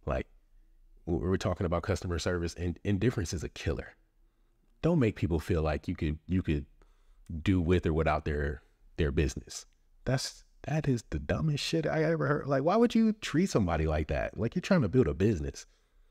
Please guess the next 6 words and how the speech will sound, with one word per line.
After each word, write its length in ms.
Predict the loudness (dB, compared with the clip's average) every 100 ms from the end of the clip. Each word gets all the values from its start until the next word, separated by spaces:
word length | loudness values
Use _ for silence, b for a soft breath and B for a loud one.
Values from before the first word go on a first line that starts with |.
| _ _ _
Come 180 | -2 0
on, 120 | 0
man, 180 | 0 0
appreciate 580 | 0 0 0 -2 -2 -4
that. 280 | -8 -10 -14 _ _ _ _ _ _ _ -4
Um, 600 | 0 2 2 0 -2 -6